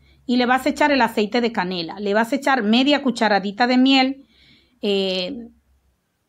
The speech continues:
en agua caliente. Y vas a necesitar un cúter o una tijera. Una vez entrando la hierba menta dentro de la vela, repito, si no tienes esa placa de cera,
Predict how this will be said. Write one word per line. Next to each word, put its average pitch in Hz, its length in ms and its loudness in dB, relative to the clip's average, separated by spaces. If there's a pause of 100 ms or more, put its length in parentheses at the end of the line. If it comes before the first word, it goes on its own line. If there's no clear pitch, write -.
(120)
en 226 180 2
agua 220 280 2
caliente. 233 680 0 (360)
Y 240 120 -2
vas 247 160 2
a 302 60 4
necesitar 294 680 0
un 311 160 4
cúter 285 580 0 (1200)
o 226 140 4
una 233 280 6
tijera. 208 520 -6 (340)
Una 370 100 0
vez 320 220 0
entrando 254 640 2 (120)
la 220 200 4
hierba 254 380 2
menta 254 420 2
dentro 240 360 2
de 247 80 2
la 247 120 4
vela, 214 440 0
repito, 202 720 0
si 196 240 -6
no 208 180 0
tienes 190 480 0
esa 208 340 -2
placa 226 400 0
de 202 140 0
cera, 220 460 0